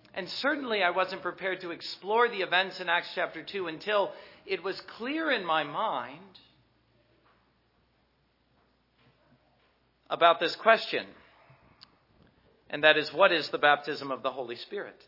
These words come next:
That's really the question. Jesus is telling them here to look for it. And certainly we are to understand Pentecost in this light. Pentecost is the promised baptism with the Holy Spirit.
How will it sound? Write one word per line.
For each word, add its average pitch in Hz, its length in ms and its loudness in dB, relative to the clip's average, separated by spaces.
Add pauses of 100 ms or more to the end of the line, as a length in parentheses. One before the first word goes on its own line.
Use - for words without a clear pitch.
That's 175 260 2
really 135 220 -4
the 139 100 -10
question. 165 460 -10 (640)
Jesus 220 420 -6
is 165 180 -14
telling 277 360 -2
them 175 140 -4
here 165 160 -2
to 175 140 -10
look 233 360 0
for 156 240 -4
it. - 240 -18 (1400)
And 190 160 -2
certainly 285 400 -2
we 208 160 0
are 196 120 4
to 190 140 -4
understand 170 460 -2
Pentecost 175 720 -2
in 147 80 -10
this 127 180 -10
light. 156 400 -2 (1200)
Pentecost 196 840 4
is 226 580 0 (580)
the 170 100 -4
promised 208 680 6
baptism 165 680 4 (420)
with 202 300 4
the 180 100 6
Holy 156 280 0
Spirit. 113 360 -8